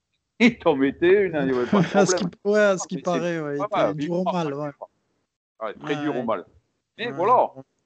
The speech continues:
Speaker 1: pouvait ressortir avec un coquin ou un deuxième coquin, ben, on retournait, euh, le lendemain, on était là à la salle, tu vois. Maintenant, euh, dès qu'ils ont un petit bobo, certains, certains, je précise, hein,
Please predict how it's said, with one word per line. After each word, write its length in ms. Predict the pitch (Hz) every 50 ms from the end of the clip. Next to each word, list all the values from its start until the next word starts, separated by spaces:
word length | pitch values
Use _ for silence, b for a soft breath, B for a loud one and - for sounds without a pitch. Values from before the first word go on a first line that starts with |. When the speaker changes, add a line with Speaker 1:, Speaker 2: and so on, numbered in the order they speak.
| _ _ _ _ _
Speaker 1:
pouvait 120 | - -
ressortir 380 | - - 160 143 - - 147 131
avec 160 | 135 123 -
un 100 | 127 117
coquin 360 | - - 123 117 - 190 170 160
ou 80 | 135 120
un 40 | 117
deuxième 260 | 110 107 110 110 101
coquin, 400 | - 117 113 - 208 220 220 180
ben, 100 | 127 107 104
on 80 | 98 95
retournait, 420 | - - - 101 107 117 117 113
euh, 280 | 110 104 101 95 95 95 - _ _ _
le 60 | - 101
lendemain, 220 | 98 101 117 165 185 175
on 20 |
était 220 | 147 120 - 113
là 140 | 98 95 90 90
à 40 |
la 120 | 113 139 -
salle, 220 | - - 135 120 -
tu 100 | - 92
vois. 100 | 101 117
Maintenant, 500 | 113 95 - _ - 120 147 147 131 110
euh, 100 | 101 98 92 _ _ _ _ -
dès 80 | 120
qu'ils 100 | 120 120 117
ont 60 | 117
un 60 | 113
petit 180 | 113 - - 107
bobo, 400 | 107 110 113 135 170 185 175 170
certains, 540 | - 127 - - _ 175 175 175 170 - -
certains, 480 | - - - 208 208 - - 156 117 104
je 80 | -
précise, 340 | - 110 98 - - 90 85
hein, 80 | 107